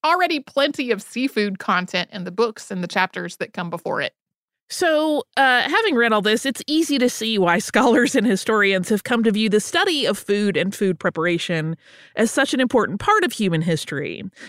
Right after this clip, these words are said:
Speaker 2: And in the literal hundreds of recipes collected in this cookbook, it becomes pretty easy to consider both the differences and the similarities of our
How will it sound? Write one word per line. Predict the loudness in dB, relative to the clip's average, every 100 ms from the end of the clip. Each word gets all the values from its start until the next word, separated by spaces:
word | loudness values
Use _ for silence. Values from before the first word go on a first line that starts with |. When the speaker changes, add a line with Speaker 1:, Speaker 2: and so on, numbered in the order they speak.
| -4 -2
Speaker 2:
And | 0
in | 0
the | 0 0
literal | 2 2 2 2
hundreds | 0 0 2 0 2
of | 0 2
recipes | 0 0 -2 -2 -2
collected | -4 0 0 0 0
in | 2 0
this | -2
cookbook, | -2 -4 0 0 0 -2 -18 -20 -12
it | -4
becomes | -4 0 -2 -2
pretty | -2 -2
easy | 0 -2 0 0
to |
consider | 0 -2 0 0 0
both | 0 -2 -2
the |
differences | -2 -2 0 -2 0 2 2 -2 -4
and | -2 -2
the | -2
similarities | -2 -2 0 0 0 0 -2 -2
of | 0 2
our | 2